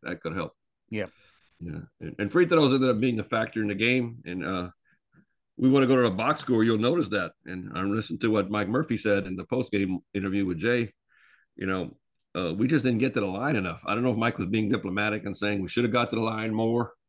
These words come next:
Speaker 1: uh, compared to our opponent. Uh, they got to the line twenty-one times. We got there nine. And they outscored us by seven, and it was a three-point game.
Speaker 2: And, and
Speaker 1: All the
Speaker 2: let's
Speaker 1: box
Speaker 2: I, I was just gonna say, let's take away maybe five of their free throws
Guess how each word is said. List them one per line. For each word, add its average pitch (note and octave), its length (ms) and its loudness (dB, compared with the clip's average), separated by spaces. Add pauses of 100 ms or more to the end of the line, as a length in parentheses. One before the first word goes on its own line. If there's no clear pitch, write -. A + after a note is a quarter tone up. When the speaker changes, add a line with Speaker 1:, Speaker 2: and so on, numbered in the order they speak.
(680)
Speaker 1:
uh, F#2 180 -6
compared A2+ 400 -2
to G#2 80 2
our F#2+ 120 2
opponent. A#2+ 400 0 (320)
Uh, E2+ 180 -6 (340)
they A#2 140 0
got B2 100 2
to B2 80 4
the A2+ 60 2
line A2+ 180 2
twenty-one A#2 380 0
times. A2 320 -2
We G#2 80 -6
got G#2 160 -2
there G2+ 120 -2
nine. G2+ 360 -8 (960)
And F#2 200 -8
they G#2 60 -2
outscored A2+ 340 -2
us - 80 -4
by A2+ 120 -4
seven, G2+ 500 -2
and F#2 160 -8
it F2+ 40 -6
was F2 140 -4
a - 40 -14
three-point F2+ 340 -4
game. F#2+ 260 -2 (600)
Speaker 2:
And, D#3+ 260 8
and E3 140 6
Speaker 1:
All F#3+ 80 8
the A#3 60 8
Speaker 2:
let's G2+ 120 0
Speaker 1:
box G#2+ 260 -2 (680)
Speaker 2:
I, C#3+ 200 6
I D#3+ 80 6
was F3 100 6
just F3+ 140 6
gonna F#3+ 100 4
say, E3+ 160 2
let's G#3 300 2
take G3 280 2
away D3+ 240 2
maybe C#3 360 0
five C#3+ 420 2
of C3 100 2
their B2+ 160 2
free C#3 240 -4
throws A2+ 480 -2